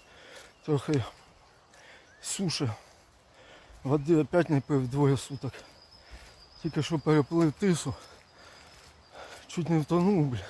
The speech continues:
Ну, зате я вже на вільній європейській території. Іду в труселях, бля, і в футболці.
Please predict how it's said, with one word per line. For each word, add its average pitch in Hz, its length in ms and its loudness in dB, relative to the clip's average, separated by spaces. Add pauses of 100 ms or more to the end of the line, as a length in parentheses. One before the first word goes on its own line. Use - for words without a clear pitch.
(960)
Ну, 156 80 0
зате 170 240 0
я 175 140 2
вже 151 240 0 (1200)
на 156 120 0
вільній 151 360 4 (580)
європейській 143 640 -2
території. 131 600 -4 (2000)
Іду 151 220 0
в 147 60 2
труселях, 165 680 2
бля, 120 160 -4 (760)
і 147 40 -2
в 143 40 -2
футболці. 147 720 0